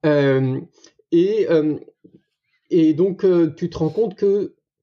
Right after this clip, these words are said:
bah, tu progresses moins comme ça et que le mieux, c'est ce qu'ils appellent, c'est de polariser l'entraînement, donc avoir beaucoup d'endurance. Donc, je reviens à ta réponse du départ, beaucoup d'endurance, quatre-vingts pour cent, quatre-vingts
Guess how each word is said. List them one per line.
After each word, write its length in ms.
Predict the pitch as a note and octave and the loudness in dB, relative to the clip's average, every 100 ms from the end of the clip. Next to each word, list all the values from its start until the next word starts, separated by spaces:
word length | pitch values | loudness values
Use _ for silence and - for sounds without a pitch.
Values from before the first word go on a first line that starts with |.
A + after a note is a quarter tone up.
| _ | _
bah, 140 | - D#3 | -4 -2
tu 180 | - F3+ | -4 -4
progresses 440 | F3+ D#3+ F3 - | -4 -2 -4 -2
moins 160 | F3 F3+ | -2 -2
comme 140 | F3 | -2
ça 240 | D#3 A3+ | -2 -2
et 60 | A3 | 0
que 80 | F#3+ | 2
le 160 | E3+ | 2
mieux, 240 | E3+ F#3 A3+ | 2 0 0
c'est 160 | - | -4
ce 60 | D3+ | -6
qu'ils 140 | D3 | -4
appellent, 240 | D3 D3 G3 | -4 -2 -2
c'est 140 | E3 | -2
de 80 | B2+ | -4
polariser 600 | A#2 D3+ D3+ C#3+ C3+ D3+ | 0 0 2 0 0 0
l'entraînement, 500 | C3 A#2 B2 A#2+ D#3+ | -2 -4 -4 -2 -2
donc 180 | D3+ D3+ | -2 0
avoir 320 | D#3+ A#2 A2 | 0 -2 -4
beaucoup 540 | G#2+ G#2 F3+ G#3+ A#3 | -8 -2 -2 -2 -2
d'endurance. 640 | F3 B2+ A2 A#2+ D4+ - _ _ | 0 0 0 0 -4 -8 _ _
Donc, 140 | B2+ | -8
je 140 | G#2+ G#2+ | -6 -4
reviens 260 | A2+ A2+ | -2 0
à 60 | A2+ | 0
ta 120 | A2+ | 0
réponse 220 | A2 A2 | 0 0
du 120 | G#2+ G#2 | -2 -2
départ, 360 | G#2 A2+ D3+ - _ _ | -2 -2 -4 -8 _ _
beaucoup 460 | A#2+ A#2 F#3 F#3+ F#3+ | -4 0 0 0 0
d'endurance, 480 | D#3 C3+ C#3 F#3 F#3 | 0 0 0 -2 -2
quatre-vingts 400 | D3 - D#3+ D3+ | -2 0 0 -2
pour 180 | B2 - | -4 -4
cent, 280 | D3+ C#4+ _ _ _ _ _ _ _ _ _ _ _ _ - | -4 -6 _ _ _ _ _ _ _ _ _ _ _ _ -4
quatre-vingts 460 | G#3 G3+ G3 G3+ | -2 -2 0 -2